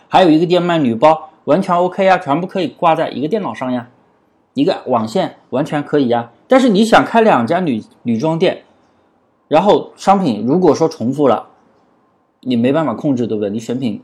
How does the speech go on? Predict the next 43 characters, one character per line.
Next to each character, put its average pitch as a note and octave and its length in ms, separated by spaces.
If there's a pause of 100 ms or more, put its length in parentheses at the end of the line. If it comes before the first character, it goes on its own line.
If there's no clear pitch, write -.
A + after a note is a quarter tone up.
万 D#3 180
一 D#3 60
重 A2 220
复 A#2 100
了， - 200
那 B2 180
就 A2 260
涉 B2 220
嫌 G#2 160
重 G#2 180
复 A2 80
开 G#2+ 140
店， A2 200
那 A#2+ 120
淘 A2 180
宝 G#2+ 140
是 - 200 (340)
完 G#2 220
全 G2 240
不 G2+ 160
允 F#2+ 200
许 - 160
的。 - 120 (1500)
好 G2 160
了， F#2+ 160
我 A#2 420 (120)
应 E3+ 140
该 F3+ 140
把 A#2 100
这 A#2 80
个 C3 80
问 D3 140
题 B2 100
讲 G#2+ 160
得 G2+ 80
非 E3+ 280
常 A#2+ 200
非 D3 200
常 G#3+ 200
的 G#3 120
透 D#3+ 320
彻 G#2+ 260
了， F#2+ 140